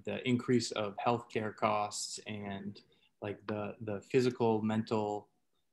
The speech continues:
emotional toll. And it just feels like, yeah, like, when you're below a certain line, you're just trying to make it.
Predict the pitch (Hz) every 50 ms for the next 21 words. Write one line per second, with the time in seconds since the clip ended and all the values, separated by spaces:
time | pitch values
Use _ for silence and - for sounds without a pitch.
0 | _ - 110 110 113 113 110 - - 110 101 101 - - 120 113 110 107 107 107
1 | 107 107 - 110 107 104 - - - - - 123 113 - - - - 127 123 120
2 | 113 107 107 107 104 101 101 - - - - _ _ _ _ _ _ _ _ _
3 | _ _ _ _ _ _ _ _ _ _ _ _ _ _ _ _ _ - 123 131
4 | 135 120 107 104 - - - _ _ - 117 110 - - 113 113 113 113 107 110
5 | 117 120 123 123 120 113 - - 127 113 107 104 104 104 107 110 113 117 113 110
6 | 104 101 101 101 104 104 - _ _ _ _ _ _ _ _ _ _ _ _ _
7 | - 107 107 107 104 104 104 104 104 104 101 98 98 - _ _ _ _ _ _
8 | _ _ _ _ _ _ _ _ _ _ _ _ _ _ _ - - 104 - -
9 | 117 107 101 101 104 104 101 - - 98 -